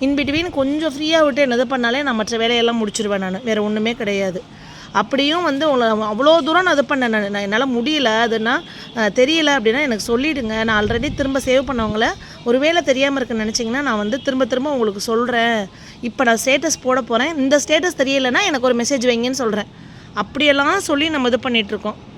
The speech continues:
எப்படி விரிச்சு விட்டு என்ன அழகா வந்திருக்கு பாருங்களேன் இது. இல்ல, சூப்பரா இருக்குல்ல?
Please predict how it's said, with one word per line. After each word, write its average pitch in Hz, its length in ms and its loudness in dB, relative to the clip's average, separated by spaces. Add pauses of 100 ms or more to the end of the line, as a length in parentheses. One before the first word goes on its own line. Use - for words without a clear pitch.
(460)
எப்படி 240 360 -4
விரிச்சு 247 220 -2
விட்டு 254 180 -2
என்ன 226 300 -2
அழகா 220 400 -2
வந்திருக்கு 214 420 -4
பாருங்களேன் 196 420 -4
இது. 196 420 -2 (440)
இல்ல, 214 380 0 (1300)
சூப்பரா 262 160 -4
இருக்குல்ல? 226 460 0